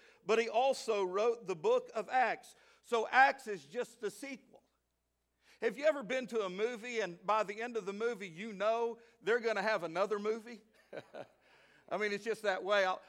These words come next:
I'll never forget nineteen seventy-six. I was, uh, we lived in Abilene, Texas.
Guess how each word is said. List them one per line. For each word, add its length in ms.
I'll 140
never 280
forget 400
nineteen 380
seventy-six. 840
I 40
was, 100
uh, 40
we 160
lived 240
in 80
Abilene, 380
Texas. 440